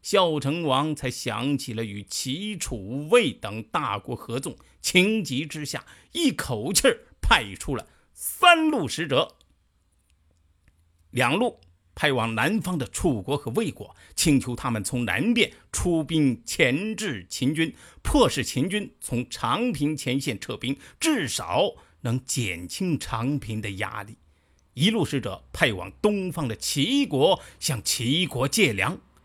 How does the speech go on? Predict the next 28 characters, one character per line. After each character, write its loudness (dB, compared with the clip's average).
一 -6
时 -8
间， 2
路 4
上 -4
是 -8
马 4
蹄 -2
声 2
不 0
绝， 4
使 2
者 4
们 4
来 8
来 6
往 2
往， -2
急 -6
得 -2
是 -8
满 2
头 -4
大 2
汗。 -4
应 0
该 -2
说， -12